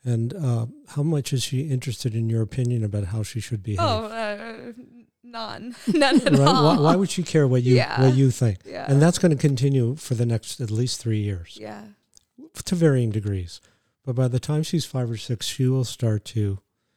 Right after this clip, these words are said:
Speaker 1: mediate her own behavior based on the fact that she's displeasing her parents.
Speaker 2: Okay.
Speaker 1: And that's what
Speaker 2: Yeah.
Speaker 1: creates a conscience.
Speaker 2: Okay.
Speaker 1: Somebody with a personality disorder n-, does not have a conscience
Speaker 2: Mm-hmm.
Speaker 1: from birth and never gets one.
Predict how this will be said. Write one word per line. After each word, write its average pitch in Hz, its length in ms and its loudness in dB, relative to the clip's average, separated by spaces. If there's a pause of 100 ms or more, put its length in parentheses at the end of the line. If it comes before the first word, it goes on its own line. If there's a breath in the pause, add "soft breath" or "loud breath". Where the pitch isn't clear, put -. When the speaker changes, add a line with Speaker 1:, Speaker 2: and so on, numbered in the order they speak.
(580)
Speaker 1:
mediate 123 460 0
her 117 160 -2
own 117 220 -2
behavior 98 560 -2 (360)
based 113 260 -4
on 117 100 -2
the 104 60 -4
fact 107 320 -6
that 117 60 -6
she's 110 240 -6
displeasing 104 880 -6 (640)
her 117 100 -2
parents. 95 520 -6 (220)
Speaker 2:
Okay. 208 520 -12 (340 loud breath)
Speaker 1:
And 117 120 -4
that's 131 240 0
what 139 180 -2
Speaker 2:
Yeah. - 240 -20
Speaker 1:
creates 127 320 0
a 113 40 -6
conscience. 113 760 -6 (100)
Speaker 2:
Okay. - 100 -20 (280)
Speaker 1:
Somebody 131 260 -4
with 143 120 2
a 135 40 -2
personality 120 480 -2
disorder 110 340 -4
n-, 110 160 -4 (140)
does 98 220 -6
not 110 160 0
have 101 100 -4
a 90 60 -8
conscience 104 640 -8
Speaker 2:
Mm-hmm. - 240 -20 (160)
Speaker 1:
from 117 220 -4
birth 107 380 -4 (320)
and 123 100 -4
never 120 180 -2
gets 107 340 -4
one. 95 220 -6